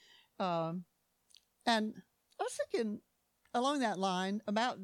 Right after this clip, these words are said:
the Passover blessings. I'm gonna go through 'em real quickly with you for a minute, and we won't dwell on that, but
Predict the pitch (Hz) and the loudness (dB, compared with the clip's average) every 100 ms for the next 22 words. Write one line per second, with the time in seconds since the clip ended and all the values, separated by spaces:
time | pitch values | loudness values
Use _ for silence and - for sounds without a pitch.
0 | 185 - 208 185 180 - 170 165 180 190 | -14 -6 -4 -2 -2 -2 -2 -2 -6 -2
1 | 180 175 - 151 - - - _ _ - | 0 0 -4 -12 -12 -20 -20 _ _ -16
2 | - 403 571 494 262 220 226 196 180 240 | -10 -2 0 2 2 0 -2 -2 0 0
3 | 262 - 220 220 190 190 180 185 190 175 | 0 -2 -2 0 2 2 2 -4 -2 -4
4 | 170 180 185 180 190 185 165 156 220 214 | -2 -2 -4 -6 -4 -4 -6 -6 -2 -2
5 | 170 156 151 156 175 165 156 | -4 -6 -4 -4 -2 -2 -2